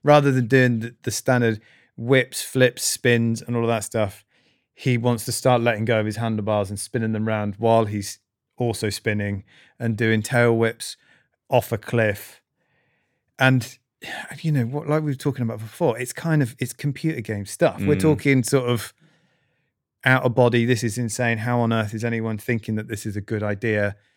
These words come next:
Speaker 1: Yet here he is. And then, you know, the year after that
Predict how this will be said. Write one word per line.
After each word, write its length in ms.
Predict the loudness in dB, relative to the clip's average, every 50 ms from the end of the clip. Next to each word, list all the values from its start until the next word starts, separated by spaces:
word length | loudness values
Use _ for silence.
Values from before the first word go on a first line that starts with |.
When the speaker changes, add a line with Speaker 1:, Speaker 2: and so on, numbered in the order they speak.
| _ _ _ _ _ _ _ -16 -10
Speaker 1:
Yet 340 | -6 0 4 4 4 4 2
here 260 | 2 2 2 2 4
he 120 | 2 2 2
is. 160 | 2 2 0
And 120 | 0 0 2
then, 240 | 2 2 0 -4 _ _ _ _ _ _ _ _ _ _ _ _ _ _ _
you 100 | 0 2
know, 220 | 2 4 2 2 0 -4 _ _ _ _ -6
the 80 | -2
year 240 | 2 4 6 6 6
after 280 | 6 4 2 0 -2 0
that 320 | 2 2 2 2 0 _